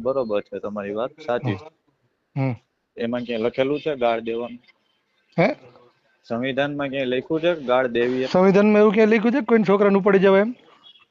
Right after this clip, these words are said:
Speaker 1: ઈ વાત તમારી બરોબર છે. આ તો તમારા ઓલા સંજયભાઈ રહ્યા ને?
Speaker 2: હા.
Speaker 1: ઈ આપણા ભાઈ છે, બરોબર?
Speaker 2: ક્યાં
Speaker 1: એટલે
Speaker 2: સંજયભાઈ?
Speaker 1: ઈ સંજયભાઈ, જે ઓલો હુમલો થયો ને?
Speaker 2: હા, હા.
Speaker 1: સંજુ સોલંકી.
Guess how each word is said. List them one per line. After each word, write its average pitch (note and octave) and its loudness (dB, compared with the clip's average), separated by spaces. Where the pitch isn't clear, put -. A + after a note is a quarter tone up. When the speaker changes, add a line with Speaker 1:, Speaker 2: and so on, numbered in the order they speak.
Speaker 1:
ઈ B2+ -2
વાત C3 0
તમારી B2+ -2
બરોબર A#2+ 0
છે. - -10
આ A#2+ 2
તો B2 -4
તમારા B2+ -2
ઓલા A#2 -4
સંજયભાઈ A#2+ -6
રહ્યા B2 -4
ને? F#3+ -12
Speaker 2:
હા. D#3 2
Speaker 1:
ઈ A2+ -2
આપણા A#2 -2
ભાઈ A2+ -2
છે, G#2+ -12
બરોબર? A#2+ -4
Speaker 2:
ક્યાં F3 2
Speaker 1:
એટલે F3+ 0
Speaker 2:
સંજયભાઈ? F3 0
Speaker 1:
ઈ C3 -6
સંજયભાઈ, C#3 0
જે A#2+ 0
ઓલો A2+ 0
હુમલો A2 -6
થયો C#3+ -6
ને? F#3 -8
Speaker 2:
હા, C#3+ 4
હા. B2+ -2
Speaker 1:
સંજુ B2+ -6
સોલંકી. A2+ -4